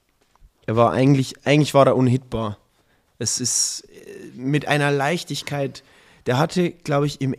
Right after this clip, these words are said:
ersten Inning hatte der sieb-, über sieb-, oder sieben, äh, Pitches mit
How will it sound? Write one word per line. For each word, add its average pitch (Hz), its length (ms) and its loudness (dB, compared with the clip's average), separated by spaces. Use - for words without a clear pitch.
ersten 170 560 -4
Inning 233 520 -2
hatte 156 280 -4
der 147 240 0
sieb-, 147 540 -4
über 190 320 4
sieb-, 165 420 -4
oder 123 160 -2
sieben, 175 680 0
äh, 131 500 0
Pitches - 1000 0
mit 123 360 -6